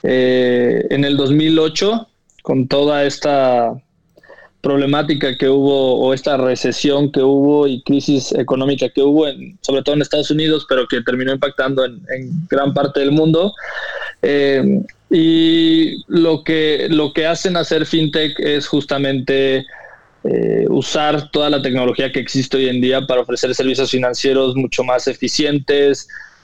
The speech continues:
eh, mucho más enfocados al cliente y sobre todo...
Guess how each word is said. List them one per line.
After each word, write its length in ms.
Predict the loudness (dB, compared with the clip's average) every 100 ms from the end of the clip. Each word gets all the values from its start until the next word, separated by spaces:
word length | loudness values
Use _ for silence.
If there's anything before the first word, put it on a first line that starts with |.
| _
eh, 680 | -2 0 2 2 2 0 -2 0
mucho 360 | 0 0 0
más 240 | 0 0 0
enfocados 480 | 0 0 0 -2 -2
al 140 | -4
cliente 420 | -2 0 0 0
y 60 | 0
sobre 300 | 0 0 -2
todo... 580 | 0 0 2 2 0